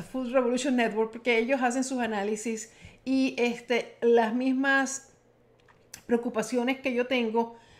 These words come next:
acerca de la alimentación limpia, sana y fresca, pues, eh, por supuesto que ellos la tienen, y, eh, leer el artículo de ellos para mí fue muy alentador, porque es algo que siempre les estoy diciendo a todos ustedes,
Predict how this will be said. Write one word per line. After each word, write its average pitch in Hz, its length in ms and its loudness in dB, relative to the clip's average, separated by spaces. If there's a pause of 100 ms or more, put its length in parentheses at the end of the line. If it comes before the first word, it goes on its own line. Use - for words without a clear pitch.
acerca 226 320 0
de 233 100 2
la 214 80 4
alimentación 214 720 -2
limpia, 247 300 0
sana 233 220 -2
y 240 60 -2
fresca, 220 420 -4
pues, 202 400 -6
eh, 202 160 0
por 196 160 -10
supuesto 196 500 -8
que 214 260 -4 (280)
ellos 214 240 -4
la 214 80 0
tienen, 214 500 -4
y, 240 400 -2
eh, 214 300 2
leer 208 440 -2
el 233 120 0
artículo 220 400 -2
de 208 80 0
ellos 226 160 -4
para 208 180 -4
mí 208 140 -6
fue 220 300 -2
muy 220 420 0
alentador, 190 720 -4 (260)
porque 214 220 -4
es 202 80 0
algo 208 280 0
que 208 120 -2
siempre 202 340 -6
les 196 120 -4
estoy 180 180 -6
diciendo 196 400 -4
a 202 80 -4
todos 190 240 -6
ustedes, 160 580 -6